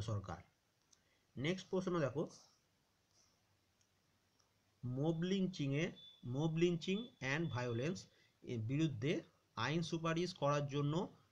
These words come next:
কোন উচ্চ পর্যায়ে কমিটি গঠন করেছে কেন্দ্রীয় সরকার? এই প্রশ্নটার অ্যান্সার কি হবে? এটা হচ্ছে অপশন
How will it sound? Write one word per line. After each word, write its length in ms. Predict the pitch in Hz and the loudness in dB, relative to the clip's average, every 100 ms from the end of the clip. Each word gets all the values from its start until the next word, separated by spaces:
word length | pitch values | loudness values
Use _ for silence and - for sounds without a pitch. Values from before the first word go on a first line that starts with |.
| _ - | _ -4
কোন 240 | 151 170 185 185 156 | 2 4 2 0 -4
উচ্চ 180 | 143 - 165 151 | -6 -2 -2 0
পর্যায়ে 420 | 147 156 147 170 165 | 0 2 2 2 2
কমিটি 420 | 131 135 143 143 170 156 | 0 2 0 0 -2 0
গঠন 260 | 127 113 131 127 | 0 0 -2 -2
করেছে 280 | 131 120 185 226 - | -2 -2 -2 -2 -2
কেন্দ্রীয় 440 | 123 117 113 156 - - 143 | -2 0 0 0 -2 -4 0
সরকার? 400 | 120 98 101 92 - - - - 135 | 0 0 -4 -4 -10 -20 -20 -6 -4
এই 60 | 139 | -2
প্রশ্নটার 480 | 143 147 147 151 - | -2 -2 0 2 0
অ্যান্সার 300 | 135 131 135 | -4 -6 -6
কি 80 | - 123 | -4 -2
হবে? 160 | 120 190 - | 0 -2 -2
এটা 120 | 120 117 | -4 -4
হচ্ছে 160 | 113 151 110 | -2 -2 -2
অপশন 260 | - 135 | -2 -4